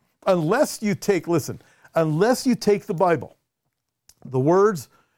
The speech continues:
of the Old Testament, the words of Jesus, and unless you take the Bible and you say, "I'm not gonna believe these things," then, um, you, then, then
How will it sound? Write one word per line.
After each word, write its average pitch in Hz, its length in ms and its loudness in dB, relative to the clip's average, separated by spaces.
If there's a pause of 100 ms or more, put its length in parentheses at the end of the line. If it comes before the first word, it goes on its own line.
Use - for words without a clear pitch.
(240)
of 143 200 -2
the 139 100 2
Old 185 200 2
Testament, 208 640 -2 (600)
the 139 80 -2
words 156 400 2
of 139 180 -4
Jesus, 202 640 0 (640)
and 151 100 2
unless 156 460 2
you 220 80 -2
take 202 280 0
the 185 80 -4
Bible 127 600 0 (360)
and 160 160 2
you 160 120 2
say, 170 540 2 (280)
"I'm 175 320 0
not 175 180 0
gonna 160 180 0
believe 196 520 2
these 147 320 0
things," 135 540 -2 (500)
then, 165 320 0
um, 160 400 0 (140)
you, 175 760 -12
then, 175 380 -2
then 175 440 0